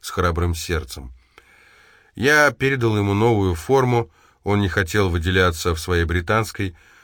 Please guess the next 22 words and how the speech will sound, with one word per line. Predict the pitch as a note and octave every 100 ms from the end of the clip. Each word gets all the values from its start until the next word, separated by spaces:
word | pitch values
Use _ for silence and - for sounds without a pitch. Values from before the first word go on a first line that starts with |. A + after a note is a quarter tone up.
| _
обсудили | - F#2 - B2+ D#3 C3+
работу | A2 G#2 B2 A#2+ G#2
их | F2
солдатской | - F#2+ G2 E2+ -
столовой | D#2+ - F#2 A#2+ A#2+ F#2+
и | E2+
тяжёлую | E2 F2 F2 G#2 F2+ F2 E2+
судьбу | D#2+ F#2 D#2+ E2+ F#2 - _ _ _ -
бродивших | F#2+ G2+ F#2 G#2 - E2
рядом | F#2 F2+ E2
бездомных | E2 D#2+ F#2 E2+ E2+ D#2+ -
собак. | - F2 D#2 C#2 - _ _ _ _ _ _ _ _ _ _
Он | B2+ D#3
пожаловался, | B2 G2+ A#2+ C3 B2 A2+ - F#2+ E2 - - _ _
что | - A2
его | A2+ A#2+
взвод | G#2 F#2 A#2+ C#3
никак | G#2+ F#2 A#2 -
не | G#2
отправят | G2 G#2+ G#2 G2+ F#2
на | F#2
передовую. | F#2 F#2+ F#2+ F2+ E2 D2+ C#2+